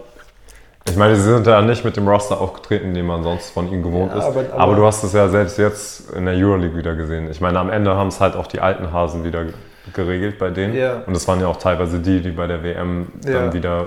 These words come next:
Speaker 2: Ja.
Speaker 1: mitge-, mitgekämpft haben. Ähm,
Speaker 2: Ja,
Speaker 1: ich
Speaker 2: Mann.
Speaker 1: glaube, deswegen, man darf die so
Speaker 2: Man darf die
Speaker 1: gesehen nie
Speaker 2: Spanier, man
Speaker 1: unterschätzen.
Speaker 2: darf die Spanier, das war ein Riesenfehler.
Speaker 1: Nie unterschätzen.
Speaker 2: Also ich bin der Meinung, hätten wir den nicht unterschätzt und hätten wir den gleichen Approach gehabt gegen Spanien wie gegen Griechenland,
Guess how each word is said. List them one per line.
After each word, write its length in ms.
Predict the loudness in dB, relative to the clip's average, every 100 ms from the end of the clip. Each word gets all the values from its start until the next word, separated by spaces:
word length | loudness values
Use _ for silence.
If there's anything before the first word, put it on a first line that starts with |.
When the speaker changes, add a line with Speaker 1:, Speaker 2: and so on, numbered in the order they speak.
| -6
Speaker 2:
Ja. 80 | -6
Speaker 1:
mitge-, 420 | -6 -8 -10 -8
mitgekämpft 680 | -8 -6 -6 -6 -6 -8 -4
haben. 260 | -2 -2 -8 -16 -20 -20 -20 -20 -20 -20 -8
Ähm, 440 | -4 -2 -2 2 4
Speaker 2:
Ja, 180 | 6
Speaker 1:
ich 60 | 6
Speaker 2:
Mann. 100 | 4
Speaker 1:
glaube, 260 | 4 4 2
deswegen, 300 | 2 0 2
man 120 | 2
darf 220 | 2 2
die 380 | 0 0 0 0
so 120 | 2 4
Speaker 2:
Man 80 |
darf 100 | 6
die 80 | 6
Speaker 1:
gesehen 140 | 4 6
nie 60 |
Speaker 2:
Spanier, 120 | 6
man 80 | 6
Speaker 1:
unterschätzen. 360 | 6 2 2 2
Speaker 2:
darf 100 | 4
die 100 | 2
Spanier, 300 | 2 4 4
das 200 | 4 4
war 80 | 4
ein 80 | 6
Riesenfehler. 600 | 6 6 6 6 6 2
Speaker 1:
Nie 260 | 0 0
unterschätzen. 340 | -2 -6 -2 4
Speaker 2:
Also 120 | 4
ich 100 | 6
bin 100 | 8
der 100 | 8
Meinung, 300 | 8 8 8
hätten 160 | 8
wir 80 | 8
den 100 | 10
nicht 120 | 8
unterschätzt 480 | 6 2 4 4 4
und 80 | 2
hätten 180 | 4 4
wir 60 |
den 160 | 6 8
gleichen 280 | 8 8 6
Approach 340 | 6 6 6
gehabt 240 | 4 4 4
gegen 160 | 4
Spanien 460 | 4 4 4 6 6
wie 80 | 6
gegen 180 | 4
Griechenland, 680 | 6 6 8 8 6 2